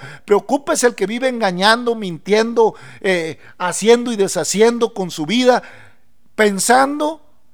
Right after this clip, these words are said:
que va a escapar. No va a escapar, está establecido que moramos y después de esto el juicio.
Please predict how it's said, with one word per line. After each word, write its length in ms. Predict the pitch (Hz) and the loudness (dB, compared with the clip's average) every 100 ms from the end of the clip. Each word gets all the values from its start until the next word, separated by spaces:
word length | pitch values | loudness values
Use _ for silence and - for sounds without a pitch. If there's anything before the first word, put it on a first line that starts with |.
| - | -4
que 140 | 196 | 0
va 140 | 190 214 | 4 4
a 40 | |
escapar. 720 | 220 - 185 202 233 262 247 202 | 2 -4 -6 0 2 4 2 -2
No 360 | 196 240 269 | 2 6 6
va 140 | 247 233 | 8 4
a 40 | |
escapar, 500 | 247 - 233 226 262 | 4 -4 -2 2 2
está 220 | 240 - | 0 -4
establecido 720 | 247 - 277 247 - 247 262 | -6 0 0 0 -2 -2 -2
que 80 | 247 | -4
moramos 420 | 233 202 214 247 | -4 -2 -4 -4
y 60 | 196 | -6
después 340 | 196 - 240 | -6 -2 -4
de 80 | 233 | -2
esto 220 | 240 240 | -6 -6
el 60 | 226 | -8
juicio. 440 | - 285 320 214 | -4 -4 -2 -6